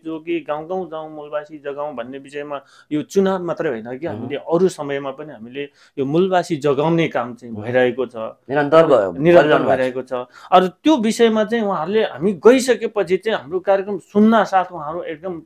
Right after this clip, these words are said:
Speaker 1: अ, हाम्रो यो सङ्गठनको कुरा चाहिँ एउटा, मा चाहिँ एकदम सहमत र, अ, प्रभावित हुनुहुन्छ।
Speaker 2: हुँ।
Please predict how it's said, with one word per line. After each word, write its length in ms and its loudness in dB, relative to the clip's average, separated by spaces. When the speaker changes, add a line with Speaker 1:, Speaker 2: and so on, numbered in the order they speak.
Speaker 1:
अ, 40 -10
हाम्रो 200 -2
यो 100 0
सङ्गठनको 540 -10
कुरा 220 -6
चाहिँ 220 -10
एउटा, 240 -14
मा 280 -2
चाहिँ 220 -8
एकदम 200 -6
सहमत 600 -4
र, 200 -2
अ, 60 -2
प्रभावित 580 4
हुनुहुन्छ। 380 -4
Speaker 2:
हुँ। 580 -10